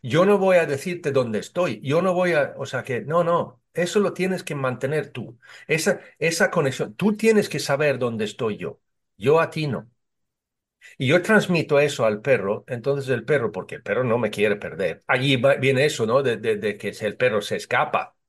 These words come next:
¿De verdad? No.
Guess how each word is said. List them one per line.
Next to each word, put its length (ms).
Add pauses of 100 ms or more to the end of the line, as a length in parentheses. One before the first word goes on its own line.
¿De 160
verdad? 520 (1500)
No. 440